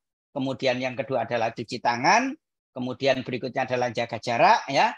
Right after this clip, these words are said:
dan yang berikutnya adalah vaksinasi, ya. Jadi itu memang protokol yang namanya covid tidak mungkin akan hilang di dunia,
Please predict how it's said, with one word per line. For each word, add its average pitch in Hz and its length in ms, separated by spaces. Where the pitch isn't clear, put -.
dan 175 400
yang 147 240
berikutnya 135 480
adalah 117 240
vaksinasi, 117 720
ya. 135 240
Jadi 165 280
itu 247 200
memang 202 320
protokol 196 560
yang 180 240
namanya 202 480
covid 220 400
tidak 165 240
mungkin 170 320
akan 156 240
hilang 139 240
di 120 160
dunia, 113 320